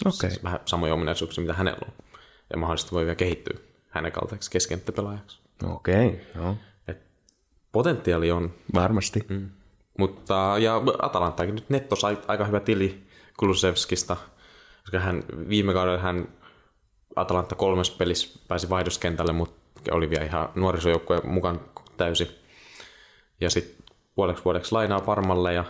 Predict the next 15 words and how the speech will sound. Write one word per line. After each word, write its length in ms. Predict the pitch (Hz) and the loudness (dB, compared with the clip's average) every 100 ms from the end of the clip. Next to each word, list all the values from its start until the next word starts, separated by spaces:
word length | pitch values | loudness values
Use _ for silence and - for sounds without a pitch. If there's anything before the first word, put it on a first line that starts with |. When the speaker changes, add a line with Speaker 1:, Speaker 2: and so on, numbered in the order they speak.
| - | -8
Speaker 2:
sit 240 | - 90 - | -6 -6 -4
Atalanta 420 | - 90 87 82 - | -2 0 0 -2 -2
tienaa 360 | 85 82 80 | 0 0 0
siitä 380 | 85 80 - - - - | 0 -2 -4 -20 -20 -6
kolmekymmentäviisi 480 | 92 80 80 82 - | -2 -2 0 -2 0
miljoonaa 380 | 78 76 78 76 | -2 0 -2 -2
plus 220 | - - 92 | -6 -6 0
bonukset, 640 | 90 85 - - - - - | 2 0 -4 -10 -12 -10 0
Speaker 1:
Joo. 200 | 101 117 | 2 2
Speaker 2:
kah-, 280 | 117 87 82 - | -2 -4 -6 -12
kahdeksan 340 | - 87 - 90 | -6 -4 -2 -2
miljoonaa. 420 | 82 87 92 95 - _ - - - - - _ - | 0 0 -2 -8 -16 _ -20 -20 -20 -20 -20 _ -8
Niin 320 | 90 85 - _ _ _ - - - _ - | -6 -6 -10 _ _ _ -20 -20 -20 _ -4
ei 100 | 101 | -2
huono, 280 | 95 110 | 2 2